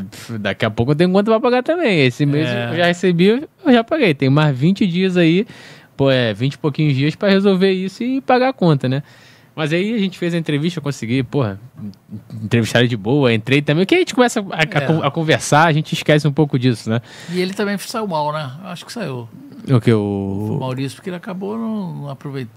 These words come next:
Speaker 2: não quis aproveitar ele, né?
Speaker 1: A real é que, é que o, o
Speaker 2: É muito
Speaker 1: ele
Speaker 2: amarelo.
Speaker 1: até falou, né? No Vasco, é, internamente estavam fazendo uma avaliação do trabalho dele até positiva.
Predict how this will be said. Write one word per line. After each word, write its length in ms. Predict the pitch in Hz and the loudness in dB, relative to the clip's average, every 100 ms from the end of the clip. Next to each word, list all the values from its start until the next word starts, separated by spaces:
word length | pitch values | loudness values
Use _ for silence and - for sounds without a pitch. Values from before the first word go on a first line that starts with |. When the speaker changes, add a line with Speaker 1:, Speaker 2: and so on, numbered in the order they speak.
| - | -16
Speaker 2:
não 300 | 147 143 - 139 | -12 -12 -12 -12
quis 200 | 156 170 | -12 -10
aproveitar 540 | 165 170 147 131 131 | -10 -10 -10 -10 -10
ele, 160 | 120 113 120 | -10 -12 -12
né? 140 | 120 - | -14 -2
Speaker 1:
A 80 | 339 | 0
real 220 | 285 254 311 | 4 2 2
é 100 | 240 | 0
que, 440 | 226 214 170 123 - - | 0 2 2 0 -6 -4
é 140 | - | -2
que 140 | 135 165 | 0 0
o, 120 | 156 - - _ | -4 -6 -20 _
o 220 | 156 135 - _ _ _ | 2 2 0 _ _ _
Speaker 2:
É 80 | 127 | -6
muito 180 | 160 175 | -2 2
Speaker 1:
ele 120 | 185 | 2
Speaker 2:
amarelo. 100 | 208 | 2
Speaker 1:
até 160 | 220 214 | 0 0
falou, 440 | - 220 196 196 | 0 0 2 2
né? 240 | 165 170 - | 4 2 2
No 200 | 156 165 | 2 4
Vasco, 720 | 135 160 196 - - 117 110 | 4 4 2 -2 -6 -4 -2
é, 720 | - 113 113 110 104 101 101 - _ - | 2 2 4 2 0 -2 -4 -10 _ 2
internamente 960 | 165 175 190 175 160 156 185 - 190 - _ _ _ | 4 4 4 2 4 4 4 4 0 0 _ _ _
estavam 380 | 151 - 165 202 | 0 4 4 4
fazendo 340 | - 190 170 170 156 | 2 2 2 0 0
uma 180 | 160 | 2
avaliação 480 | 156 165 160 - 175 | 2 4 2 2 0
do 60 | 196 | 2
trabalho 420 | 196 180 175 165 | 0 0 2 0
dele 400 | 139 151 196 208 | 0 0 0 2
até 340 | 156 147 160 | 2 2 0
positiva. 580 | 165 180 185 185 170 139 | 0 2 2 2 2 2